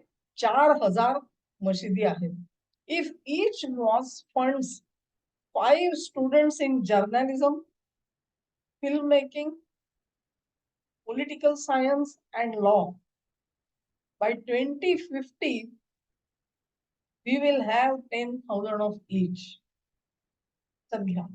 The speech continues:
कोण कोण हवेत त्यांना? दहा हजार कोण हवे आहेत? जर्नलिस्ट पाहिजेत, पत्रकार पाहिजे आहेत. दहा हजार फिल्म मेकिंगच्या बिझनेस मध्ये माणसं पाहिजे आहेत.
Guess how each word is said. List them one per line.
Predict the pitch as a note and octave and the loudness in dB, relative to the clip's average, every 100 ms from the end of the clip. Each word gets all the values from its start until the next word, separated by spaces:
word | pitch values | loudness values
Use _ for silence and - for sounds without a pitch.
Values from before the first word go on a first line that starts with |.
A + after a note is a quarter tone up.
| - _ _ _ _ _ _ _ _ - | -20 _ _ _ _ _ _ _ _ -8
कोण | A3+ A#3+ | -4 2
कोण | D4+ D#4 | 6 8
हवेत | D4+ C4 C#4+ | 8 8 8
त्यांना? | C#4+ C4+ C4 C#4 D4+ C4 F#3 | 6 2 4 4 2 2 0
दहा | G3+ C4 C#4 | 2 2 2
हजार | A#3+ B3 C4 C#4+ | 0 0 2 0
कोण | C#4+ A#3+ B3+ | -2 -6 -4
हवे | C4 B3+ | -2 -2
आहेत? | B3 C4 D4+ D#4+ _ _ _ _ F#3 | -2 0 -2 -2 _ _ _ _ -4
जर्नलिस्ट | G#3 G#3 A3 B3 B3+ C4 - | -2 0 0 0 0 -4 -4
पाहिजेत, | F#3 F3 D#3 D3+ _ _ _ - | -4 -2 -6 -10 _ _ _ -8
पत्रकार | F3+ G#3+ A3 A#3+ A#3 | -6 -4 2 4 4
पाहिजे | A3+ F#3 F#3+ | 4 4 4
आहेत. | E3+ D#3+ D3 - _ _ _ _ _ F3+ | 0 -2 -10 -18 _ _ _ _ _ -6
दहा | F3 A3+ A#3+ A#3 | 0 2 2 2
हजार | F3+ A3+ C4 B3+ | 2 2 2 0
फिल्म | - A3+ A#3+ B3 A#3+ | -6 -8 -6 -6 -4
मेकिंगच्या | G#3 G#3 B3 B3 A#3 - _ _ - A3 | -4 -4 -6 -6 -6 -8 _ _ -2 -2
बिझनेस | G3+ G3+ F#3 A3 B3 - | 0 2 4 4 2 -2
मध्ये | G#3 A3 G3 E3 - _ _ _ - | -2 0 0 -2 -10 _ _ _ -6
माणसं | F#3 F#3 F#3 - | 0 0 0 -2
पाहिजे | F#3+ F#3 F3+ | -2 0 0
आहेत. | F3 E3+ D#3 | 0 -2 -8